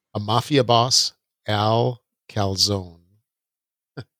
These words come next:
uh, came with his thugs and wants local businesses to pay tribute for protection.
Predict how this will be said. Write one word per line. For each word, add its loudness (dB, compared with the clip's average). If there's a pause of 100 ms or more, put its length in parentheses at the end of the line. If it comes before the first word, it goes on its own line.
(1300)
uh, -6
came 4
with 4
his 0
thugs 2
and -4
wants 2
local -2
businesses -4
to -14
pay -12
tribute -4
for -10
protection. -4